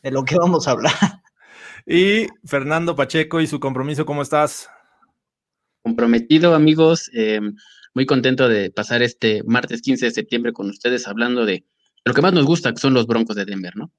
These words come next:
Speaker 2: Sí, caray, lamentablemente no hay buenas noticias al inicio de esta temporada. Los Broncos jugaron ayer en el segundo juego de Monday Night. Eh, ¿no se les hizo un poquito pesado, eh, esperarse todo el juego o esa, esa emoción de, de as-,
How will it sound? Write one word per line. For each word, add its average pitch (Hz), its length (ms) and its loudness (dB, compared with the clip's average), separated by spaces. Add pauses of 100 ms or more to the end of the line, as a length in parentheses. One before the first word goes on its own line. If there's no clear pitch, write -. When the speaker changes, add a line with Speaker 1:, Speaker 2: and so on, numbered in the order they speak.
(420)
Speaker 2:
Sí, 139 280 -12
caray, 107 360 -8 (200)
lamentablemente 185 1040 2
no 170 360 0
hay 170 120 4
buenas 170 240 2
noticias 156 560 -2
al 143 200 0
inicio 147 300 -4
de 139 80 0
esta 135 160 -2
temporada. 165 800 2 (380)
Los 135 180 -6
Broncos 143 260 -6
jugaron 147 300 2
ayer 143 480 0
en 135 80 -4
el 131 100 -6
segundo 151 380 -6
juego 175 180 2
de 151 80 0
Monday 147 260 0
Night. 123 360 -4
Eh, 123 400 -8 (100)
¿no 156 180 -4
se 180 120 2
les 131 160 -2
hizo 135 160 -2
un 185 100 -4
poquito 165 480 -6
pesado, 170 580 2
eh, 131 280 0
esperarse 139 500 -4
todo 147 240 0
el 139 80 0
juego 135 420 0
o 120 300 0 (160)
esa, 147 460 0
esa 151 180 -2
emoción 143 540 -2
de, 147 180 2
de 120 200 -4
as-, 117 260 -8